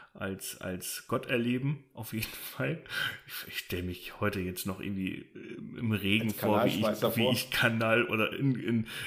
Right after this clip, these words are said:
Speaker 1: in Göttingen dieses, wo das Hochwasser, also nicht Hochwasser, aber wo das Kanalrohr geplatzt ist oder das Druckwasserrohr geplatzt ist und der Pascal muss da schweißen halt irgendwie.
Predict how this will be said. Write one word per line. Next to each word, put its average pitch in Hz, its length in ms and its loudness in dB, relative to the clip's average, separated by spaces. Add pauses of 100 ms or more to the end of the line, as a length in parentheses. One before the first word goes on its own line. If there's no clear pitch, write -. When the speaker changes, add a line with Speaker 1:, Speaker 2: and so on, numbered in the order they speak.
Speaker 1:
in 107 160 0
Göttingen 107 360 4
dieses, 98 360 0
wo 101 220 -2
das 101 220 2
Hochwasser, 117 420 0
also 92 180 -2
nicht 90 140 -2
Hochwasser, 95 380 -2
aber 90 120 0
wo 98 60 2
das 95 220 0
Kanalrohr 107 600 2
geplatzt 104 480 -4
ist 82 140 -4
oder 95 160 -2
das 95 200 -6 (420)
Druckwasserrohr 110 800 0
geplatzt 113 340 -2
ist 107 160 -2
und 98 100 -2
der 98 80 2
Pascal 98 400 -4
muss 104 180 -2
da 95 120 -2
schweißen 85 480 -2
halt 85 200 -4
irgendwie. 73 280 -8